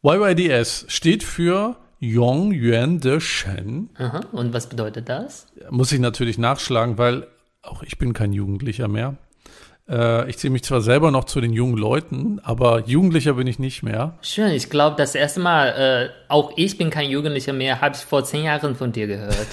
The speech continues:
Speaker 1: <laughs> Vor zehn Jahren kannten wir uns auch gar nicht. Aber ich glaube, auch da habe ich das schon gesagt. Y Y D S, ähm, kommt, wie du schon gesagt hast, aus dem, äh, aus der Jugendsprache,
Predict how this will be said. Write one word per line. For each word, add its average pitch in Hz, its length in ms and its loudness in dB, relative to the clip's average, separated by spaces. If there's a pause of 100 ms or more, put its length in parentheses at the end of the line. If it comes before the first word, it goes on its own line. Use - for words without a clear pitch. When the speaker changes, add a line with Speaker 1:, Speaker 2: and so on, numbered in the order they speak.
(240)
Speaker 1:
<laughs> - 540 -4
Vor 127 220 -2
zehn 135 220 2
Jahren 120 180 0
kannten 135 240 2
wir 107 60 0
uns - 120 -6
auch - 140 -6
gar 120 140 -2
nicht. 104 200 -6 (320)
Aber 143 300 4
ich 135 100 -2
glaube, 139 300 4
auch 127 120 0
da 127 180 4
habe 123 120 0
ich 117 80 -4
das - 160 -10
schon 165 200 -6
gesagt. 123 340 -14 (1400)
Y 160 140 8
Y 185 160 6
D 160 140 4
S, 113 360 0
ähm, 120 680 0
kommt, 202 420 4
wie 147 120 0
du 151 80 -2
schon 147 160 -2
gesagt 135 320 0
hast, 165 180 -2
aus 135 300 -2
dem, 131 440 -2
äh, - 60 -12
aus 110 380 -2
der 127 80 -2
Jugendsprache, 160 1040 0